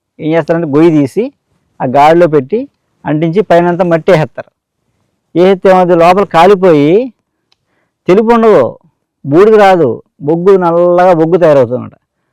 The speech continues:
అది అసలు బొగ్గు అంటే. ఆ బొగ్గును తెచ్చుకొని పొడి చేసి నూరి, ఆ పొడిలో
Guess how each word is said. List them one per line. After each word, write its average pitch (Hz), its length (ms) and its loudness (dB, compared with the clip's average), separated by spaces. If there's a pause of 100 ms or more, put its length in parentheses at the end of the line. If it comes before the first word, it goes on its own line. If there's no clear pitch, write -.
(260)
అది 160 420 2
అసలు 135 280 -4
బొగ్గు 127 280 -4
అంటే. 117 260 -8 (680)
ఆ 127 160 0
బొగ్గును 151 400 -2
తెచ్చుకొని 156 340 -8
పొడి 147 300 -2
చేసి 220 460 -4 (180)
నూరి, 143 340 -4 (1080)
ఆ 135 80 -2
పొడిలో 143 640 0